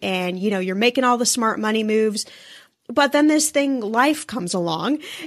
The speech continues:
and, you know, it throws all sorts of monkey wrenches in that you haven't prepared for. And that happens to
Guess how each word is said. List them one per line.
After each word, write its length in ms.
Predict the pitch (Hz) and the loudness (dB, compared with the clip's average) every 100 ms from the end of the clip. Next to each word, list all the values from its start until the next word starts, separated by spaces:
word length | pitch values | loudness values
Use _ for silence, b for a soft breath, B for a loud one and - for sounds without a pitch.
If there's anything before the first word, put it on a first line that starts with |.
| - | 2
and, 540 | 262 254 247 247 240 | 4 6 6 6 4
you 180 | - 302 | 2 2
know, 160 | 262 226 | 4 2
it 120 | 226 | 0
throws 340 | 254 262 254 | 0 0 2
all 280 | - 226 240 | 2 2 2
sorts 320 | 240 254 247 | 0 -2 -2
of 140 | 254 214 | -4 -2
monkey 400 | 214 226 269 233 | -2 -2 -2 -4
wrenches 420 | 202 196 202 190 | -4 -4 -2 -2
in 200 | 202 208 | -2 -2
that 140 | 202 | -4
you 200 | 202 208 | -2 -4
haven't 580 | 190 - 202 214 202 - | -4 2 2 2 -2 -6
prepared 560 | - 214 - 262 359 349 | -10 -10 -4 -2 0 -2
for. 420 | - 202 185 185 | -2 0 0 0
And 220 | - 226 233 | 0 0 2
that 120 | 262 | 2
happens 460 | 269 311 302 269 - | 4 2 2 0 -2
to 300 | 262 233 | -2 -2